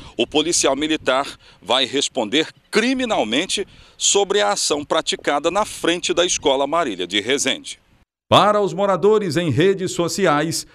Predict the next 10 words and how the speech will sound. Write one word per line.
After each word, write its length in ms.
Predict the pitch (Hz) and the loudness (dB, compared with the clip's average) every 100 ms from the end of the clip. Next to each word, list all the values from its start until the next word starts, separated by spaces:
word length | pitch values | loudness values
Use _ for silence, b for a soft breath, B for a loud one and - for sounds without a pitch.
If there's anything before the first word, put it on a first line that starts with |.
| b | b
a 200 | - 110 | 0 2
atitude 600 | 135 170 170 226 254 185 160 | 2 0 -2 0 0 0 0
do 140 | 143 | 0
policial 680 | 143 127 135 - 185 151 180 | 2 0 0 0 0 2 0
deixou 360 | 151 - 185 | -2 0 -2
claro 540 | 180 156 160 185 190 - | 0 0 2 0 -2 -2
o 140 | 175 | 0
abuso 680 | 185 117 90 156 247 240 107 | 0 0 0 2 2 0 -4
de 120 | 85 | -8
poder. 420 | - 117 120 180 | 0 2 4 2